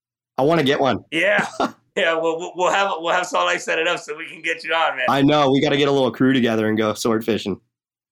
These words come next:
Speaker 1: That'd be insane. You ha-, you have, uh, social media and a website and stuff, right?
Speaker 2: Yeah, yeah, absolutely. You can follow me on Blue Dream Fishing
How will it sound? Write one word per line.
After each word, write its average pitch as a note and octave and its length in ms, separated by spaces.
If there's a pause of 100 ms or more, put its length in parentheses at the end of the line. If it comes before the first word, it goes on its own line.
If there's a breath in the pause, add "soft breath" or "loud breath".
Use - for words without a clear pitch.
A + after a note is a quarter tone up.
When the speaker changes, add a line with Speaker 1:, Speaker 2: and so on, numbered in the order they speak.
(320)
Speaker 1:
That'd A2+ 140
be A#2 60
insane. A2+ 320 (200 loud breath)
You A3+ 220
ha-, - 160
you F#3+ 200
have, B3+ 180 (120)
uh, B2+ 460 (240)
social F3+ 380
media D3+ 420
and B2+ 140
a A2 40
website C3 420
and F#2 120
stuff, G2 220
right? A2+ 200
Speaker 2:
Yeah, E3 360
yeah, E3 240
absolutely. D#3 500
You C#3+ 140
can D3 160
follow E3 320
me D#3+ 140
on C3+ 200
Blue D#3 240
Dream E3 260
Fishing F#3 540